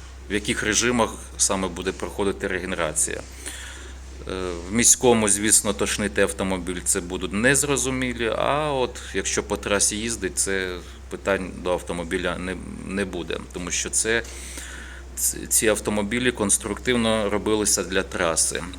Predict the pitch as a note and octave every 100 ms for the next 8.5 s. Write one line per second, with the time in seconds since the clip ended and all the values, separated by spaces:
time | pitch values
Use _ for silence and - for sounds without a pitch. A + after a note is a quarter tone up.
0 | - G2+ G2+ G2+ - A2+ G#2 - - F#2+
1 | G2 C3 C3+ A#2+ - A2+ G2+ G#2+ F#2+ F2
2 | - G#2 F#2 F2+ G#2+ G2+ F#2 F2 F2+ F2+
3 | E2 - - - - - - - - -
4 | - - - - - - - - G2+ F#2+
5 | G2 G#2 G#2+ A2 C3+ C3 A#2 G2+ - G2
6 | G2 G#2 A#2+ - G2 G2+ G2 F#2 - -
7 | F#2+ F#2 G#2+ G#2 F#2+ F2+ E2 F#2 F#2 D#2+
8 | E2+ E2+ F2+ D#2+ -